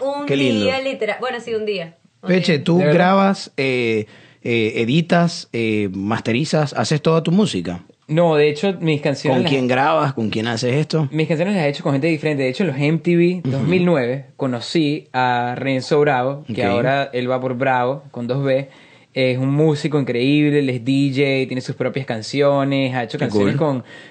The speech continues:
Speaker 3: con Charlene, con Alessia Cara,
Speaker 1: Con
Speaker 3: le hizo
Speaker 1: Alessia
Speaker 3: un
Speaker 1: Cara
Speaker 3: remix.
Speaker 1: acaba de sacar un remix.
Speaker 3: Sí, acaba de sacar un
Speaker 1: Eh,
Speaker 3: remix con Alessia
Speaker 1: él
Speaker 3: Cara,
Speaker 1: es grandísimo.
Speaker 3: un remix con Maroon five.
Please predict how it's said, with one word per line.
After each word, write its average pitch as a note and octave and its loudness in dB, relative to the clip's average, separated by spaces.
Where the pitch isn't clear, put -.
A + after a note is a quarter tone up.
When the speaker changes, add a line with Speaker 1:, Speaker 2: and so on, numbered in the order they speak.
Speaker 3:
con B2 -2
Charlene, C#3 0
con C3 -2
Alessia B2+ 0
Cara, C#3 0
Speaker 1:
Con C#3+ 0
Speaker 3:
le - 2
hizo - -2
Speaker 1:
Alessia - 0
Speaker 3:
un C#3+ 0
Speaker 1:
Cara C4+ 0
Speaker 3:
remix. C#4 0
Speaker 1:
acaba C#4+ 0
de D4 -6
sacar G#3+ -6
un A3+ -6
remix. A#3 -10
Speaker 3:
Sí, A3 2
acaba D#3 2
de E3+ 2
sacar D#3+ -2
un D#3 -4
Speaker 1:
Eh, C3 -6
Speaker 3:
remix D#3+ 2
con F3 0
Alessia - -2
Speaker 1:
él D3 -4
Speaker 3:
Cara, A#3+ 2
Speaker 1:
es - -2
grandísimo. A#3 -2
Speaker 3:
un C#3+ 0
remix E3 0
con D#3+ -2
Maroon C3+ 0
five. A#2+ -4